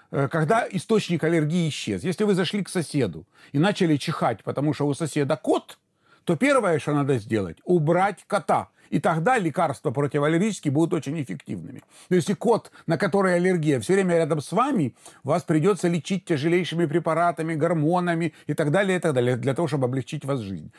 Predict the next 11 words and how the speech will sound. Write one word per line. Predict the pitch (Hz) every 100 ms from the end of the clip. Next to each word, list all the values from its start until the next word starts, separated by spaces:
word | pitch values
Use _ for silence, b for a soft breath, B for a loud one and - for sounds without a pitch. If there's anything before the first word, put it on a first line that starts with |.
| b
Вот | 156
пока | - - 247
мы | 208
не | 190 196
уберем | 190 165 185 165 127
телевизор | 156 139 143 190 254 180 107 _ _ b -
и | 147
людей, | 165 147 160
которые | 131 151 147 135
управляют | 113 139 139 165 247 190
телевизором, | 160 139 120 104 95